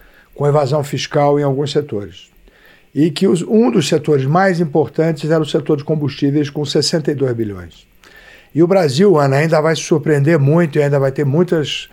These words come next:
enfim, sustos com relação ao que virá a partir dessa Operação Carbono Zero. Porque é enorme, a gente tá falando aqui, você tá dizendo com muita propriedade, que foram congelados aí cinquenta e dois bilhões,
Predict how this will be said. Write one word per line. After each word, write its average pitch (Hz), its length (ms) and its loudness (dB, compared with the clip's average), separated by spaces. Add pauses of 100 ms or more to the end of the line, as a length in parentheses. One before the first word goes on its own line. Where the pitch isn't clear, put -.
(400)
enfim, 123 300 -6
sustos - 500 0 (800)
com 147 140 -4
relação 151 480 0
ao 165 80 0
que 170 120 -2
virá 156 380 2
a 160 40 -2
partir 147 440 -2
dessa 139 320 0
Operação 131 420 -2
Carbono 127 380 -4
Zero. 101 260 -8 (680)
Porque 151 400 -2
é 170 160 2
enorme, 160 500 2
a 127 40 2
gente 143 280 -2
tá 156 100 2
falando 135 380 0
aqui, 120 240 0
você 131 240 -2
tá 135 140 -2
dizendo 120 420 -2
com 123 80 -6
muita 143 240 0
propriedade, 131 600 -2
que - 40 -18
foram 139 220 0
congelados 131 580 0
aí 131 140 2
cinquenta 143 460 -2
e - 20 2
dois 127 220 0
bilhões, 123 560 -2